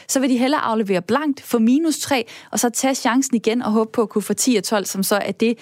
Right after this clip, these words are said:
den karakter, der ender med at stå på, øh, karakterbeviset. Øh, i, øh, to tusind og syv, to tusind og otte, der var der cirka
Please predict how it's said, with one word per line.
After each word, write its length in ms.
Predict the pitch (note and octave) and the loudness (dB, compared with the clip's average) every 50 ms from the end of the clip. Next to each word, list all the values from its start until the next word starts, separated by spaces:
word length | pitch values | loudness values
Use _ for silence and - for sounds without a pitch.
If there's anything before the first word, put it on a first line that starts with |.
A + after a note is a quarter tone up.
| - - - - | -12 -12 -4 -2
den 140 | A3 G#3 G3 | -2 -2 0
karakter, 380 | - G#3 F#3 - - - A#3 | -2 -4 -4 -4 -2 -2 0
der 80 | G3 F#3+ | 0 2
ender 220 | - F#3+ G3+ G#3+ | 0 2 2 2
med 200 | G#3+ G#3 G3 G3 G3 | 2 2 2 2 0
at 60 | F#3+ F#3+ | -2 -2
stå 240 | - - G#3 F#3+ | 0 0 0 -2
på, 260 | - - - G3+ F#3+ F3+ | -2 -4 -2 0 2 2
øh, 140 | E3 E3 E3 - | 2 0 -2 -2
karakterbeviset. 1000 | - F#3+ - - - - B3 G3+ F#3 F3+ F#3+ F#3+ F#3+ E3+ - - F#3 D#3+ D#3+ - - - - - - - - - | -4 -4 -4 -4 -2 0 0 0 0 -2 -2 -2 -2 -2 0 0 0 0 -2 -4 -14 -16 -16 -16 -16 -8 -2 0
Øh, 560 | G#3 G#3 G3 F#3+ F#3 F3+ F3+ F3 F3 E3+ D#3 - - - | 2 2 2 2 2 2 2 2 0 0 -2 -6 -10 -6
i, 300 | - - A3 G#3+ G#3 A3 | -2 0 2 2 4 2
øh, 160 | G#3 G3 G3 F#3+ | 2 0 0 0
to 180 | - D#4 D#4+ | -2 -2 -2
tusind 280 | D4+ - D#4 D#4 D#4 C#4 | -2 -2 -2 0 2 2
og 80 | B3+ | 2
syv, 200 | B3 - D4+ D4 | 0 0 -2 -2
to 100 | B3+ - | 0 0
tusind 220 | D4 B3 - B3+ B3+ | -2 0 2 2 2
og 120 | - - | 2 0
otte, 220 | G3 G3+ A#3 B3 C#4+ | 0 0 0 0 0
der 120 | - C4 | -2 -2
var 100 | B3+ C4 | -2 0
der 100 | A#3 A3 | -2 -2
cirka 480 | - - - A3 G#3 A3 A3 B3+ A3 | -2 -2 -2 0 -2 0 0 -2 -2